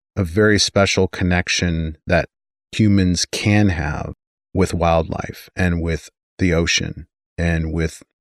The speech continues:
Mother Earth. And, um, and, th-, and there's this give and take in the relationship, and it's really hard to describe without giving it away, because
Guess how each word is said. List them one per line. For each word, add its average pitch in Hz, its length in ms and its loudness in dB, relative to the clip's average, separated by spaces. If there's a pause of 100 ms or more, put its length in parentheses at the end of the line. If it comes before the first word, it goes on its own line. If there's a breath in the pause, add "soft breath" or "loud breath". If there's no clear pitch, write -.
(160)
Mother 85 240 2
Earth. - 420 0 (480)
And, 87 380 0
um, 85 240 2
and, 92 120 2
th-, 92 120 -2
and 92 120 0
there's 95 300 2
this 92 320 2
give 113 320 2
and 95 140 2
take 110 380 2
in 85 80 2
the 87 60 2
relationship, 85 800 0
and 85 100 0
it's - 180 -6
really 117 240 4
hard 98 460 2
to - 120 -2
describe 90 640 2
without 85 440 0 (340)
giving 95 280 4
it 82 100 0
away, 80 360 2
because 85 520 0